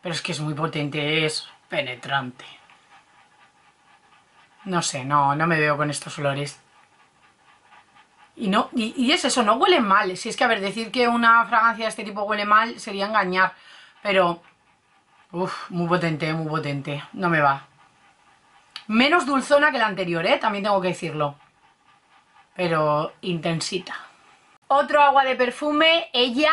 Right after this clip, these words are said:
este de aquí, que está inspirado en Black X S de Paco Rabanne, ¿vale? Y bueno, la verdad es que también me da que va a ser fuertecita. Me estaba percatando que a lo mejor van como tres agua de colonia, tres agua de perfume.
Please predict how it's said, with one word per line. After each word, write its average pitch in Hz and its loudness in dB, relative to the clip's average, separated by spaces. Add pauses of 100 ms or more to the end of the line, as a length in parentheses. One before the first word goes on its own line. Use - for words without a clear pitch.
(200)
este 233 -6
de 196 2
aquí, 285 2 (260)
que 233 0
está 220 2
inspirado 247 2
en 214 0
Black 233 2
X - -8
S 233 -2
de 190 -2
Paco 220 0
Rabanne, 196 4
¿vale? 220 2 (640)
Y 226 -10
bueno, 214 4
la 190 6
verdad 196 4
es 226 -6
que 254 4
también 226 2
me 240 0
da 240 4
que 247 0
va 233 6
a 226 2
ser - -6
fuertecita. 185 -2
Me 202 -2
estaba 269 2
percatando 302 2
que 262 0
a 247 2
lo 226 2
mejor 233 0
van 214 2
como 190 -4
tres 247 -2
agua 269 2
de 254 -2
colonia, 254 0
tres 220 -4
agua 208 0
de 196 0
perfume. 170 -4